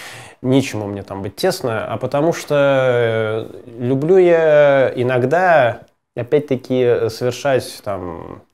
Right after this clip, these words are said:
когда я в отъезде, в отъезде из Петербурга, всевозможные телодвижения во время занятий на турнике. И, э, в этом смысле очень не хочется с собой переть ещё одну пару каких-то спортивных брючек. Я вот как-то довольствуюсь этим. Вот буквально в октябре мы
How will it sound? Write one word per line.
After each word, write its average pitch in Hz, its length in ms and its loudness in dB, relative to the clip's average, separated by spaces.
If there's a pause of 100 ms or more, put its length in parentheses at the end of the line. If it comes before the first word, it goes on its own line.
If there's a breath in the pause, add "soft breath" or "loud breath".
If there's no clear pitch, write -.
(240)
когда 107 200 -6
я 101 60 -4
в 110 40 0
отъезде, 156 440 -2
в 110 80 -6
отъезде 147 340 -2
из - 60 -6
Петербурга, 110 500 -8
всевозможные 151 520 -2
телодвижения 104 1000 -2 (280)
во 117 100 -6
время 123 540 -4
занятий 113 600 -8
на 110 120 -8
турнике. 107 560 -12 (1080 loud breath)
И, 175 360 6
э, 165 340 4
в 156 100 2
этом 175 380 2
смысле 196 540 2
очень 175 280 2
не 165 80 2
хочется 156 280 -2
с 123 60 -8
собой 139 260 0
переть 143 340 0
ещё 139 340 0
одну 98 160 -4
пару 110 300 -2
каких-то 107 300 -12
спортивных 117 560 -4
брючек. 156 480 -2
Я 151 360 -2
вот 110 220 -4
как-то 110 440 -6
довольствуюсь 110 520 -6
этим. 95 240 -10
Вот 226 220 -2
буквально 139 560 0
в 101 220 -4
октябре 101 380 -8
мы 92 320 -12